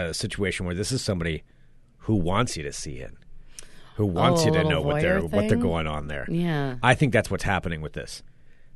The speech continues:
Speaker 1: I, I'm pretty sure
Speaker 2: That's
Speaker 1: because
Speaker 2: true, because it's pretty easy to, like, get some newspaper or something and block
Speaker 1: It
Speaker 2: out your
Speaker 1: is.
Speaker 2: windows.
Speaker 1: No, they don't have anything blocked off. They're
Speaker 2: Yeah.
Speaker 1: just like, "Check it out. Here's what I'm up to.
Speaker 2: Here I am,
Speaker 1: Come on
Speaker 2: world.
Speaker 1: by."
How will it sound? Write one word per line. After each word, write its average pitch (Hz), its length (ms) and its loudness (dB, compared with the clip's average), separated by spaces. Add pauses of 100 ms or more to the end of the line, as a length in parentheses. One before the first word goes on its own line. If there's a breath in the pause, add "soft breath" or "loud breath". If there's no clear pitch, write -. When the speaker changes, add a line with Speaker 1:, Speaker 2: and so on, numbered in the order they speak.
(120)
Speaker 1:
I, 104 140 4
I'm 95 240 0
pretty 127 280 4
sure - 160 -4
Speaker 2:
That's 269 120 6
Speaker 1:
because 131 140 8
Speaker 2:
true, 320 100 6
because 247 200 2
it's 220 100 -10
pretty 339 220 -2
easy 202 240 0
to, 165 40 2
like, 156 140 0
get 165 120 -8
some 151 140 0
newspaper 143 420 -4
or 120 60 -4
something 123 300 -8
and 120 100 -4
block 127 140 2
Speaker 1:
It 135 80 8
Speaker 2:
out 160 60 12
your 214 140 12
Speaker 1:
is. 127 100 0
Speaker 2:
windows. 101 380 -4
Speaker 1:
No, 139 360 8
they 117 100 8
don't 156 140 8
have 107 100 6
anything 123 320 8
blocked 90 240 2
off. 92 160 2
They're 156 120 2
Speaker 2:
Yeah. 139 40 4
Speaker 1:
just 120 160 0
like, 92 340 -2 (440)
"Check 113 260 -4
it 107 60 0
out. 117 260 -2 (360)
Here's 104 180 -4
what 95 100 -2
I'm 110 160 -2
up 80 140 -6
to. 95 240 -6 (260)
Speaker 2:
Here 185 180 -2
I 170 100 0
am, 165 120 -2
Speaker 1:
Come 107 160 2
on 104 140 2
Speaker 2:
world. - 20 2
Speaker 1:
by." 123 220 4